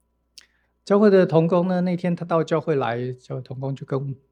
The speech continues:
帮我们介绍，然后请我为他祷告。然后我就问教会的同工说：“教会有什么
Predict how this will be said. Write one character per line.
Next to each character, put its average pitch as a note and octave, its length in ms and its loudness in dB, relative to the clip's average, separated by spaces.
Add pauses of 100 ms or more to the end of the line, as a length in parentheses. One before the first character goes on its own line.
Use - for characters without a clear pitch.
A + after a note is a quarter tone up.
帮 C#3+ 200 -6
我 A#2+ 80 -4
们 A#2+ 160 -6
介 C#3+ 280 2
绍， C3 280 -4
然 A#2+ 140 -8
后 C3+ 100 -6
请 - 240 -10
我 B2 140 -4
为 C3 100 -4
他 B2+ 460 -6 (120)
祷 G#2+ 220 -12
告。 C#3 300 -2 (280)
然 B2 120 -6
后 C3+ 260 -2
我 C3 140 -2
就 E3 160 -4
问 E3+ 400 2
教 F3 220 0
会 E3+ 120 -2
的 D#3 80 2
同 C#3 280 -6
工 E3 260 -2
说： F#3 720 -4 (1500)
“教 E3 180 0
会 D#3 200 0
有 C#3+ 120 0
什 - 140 -10
么 A#2 380 -6